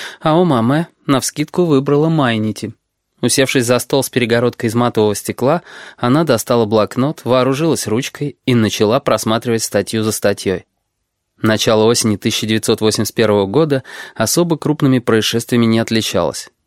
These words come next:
Сыгранная еще в июле свадьба принца Чарльза и принцессы Дианы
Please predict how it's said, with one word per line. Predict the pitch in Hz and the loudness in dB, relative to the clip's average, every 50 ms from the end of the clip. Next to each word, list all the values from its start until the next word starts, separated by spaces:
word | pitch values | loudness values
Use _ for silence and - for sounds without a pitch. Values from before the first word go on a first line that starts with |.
| _ _ | _ _
Сыгранная | - - - 170 180 165 160 151 147 143 139 | -8 0 0 0 2 2 2 2 4 4 2
еще | 139 135 - - 156 | 2 0 0 0 0
в | 143 147 | 2 2
июле | 143 151 160 147 135 135 | 2 2 2 2 2 2
свадьба | - - 135 135 135 127 123 131 123 | 0 2 2 2 2 2 0 -2 -2
принца | - 131 131 127 120 - 104 | 0 0 0 0 0 -2 -6
Чарльза | - - 139 123 117 107 104 107 113 | -2 0 2 2 2 0 2 0 0
и | 110 - - 135 120 113 | 0 0 -2 -2 -2 0
принцессы | - - 120 120 - - 127 117 - 120 | 0 0 0 0 0 0 0 0 0 -4
Дианы | 110 110 120 131 156 175 160 117 87 - | -2 0 2 2 4 4 2 0 -2 -4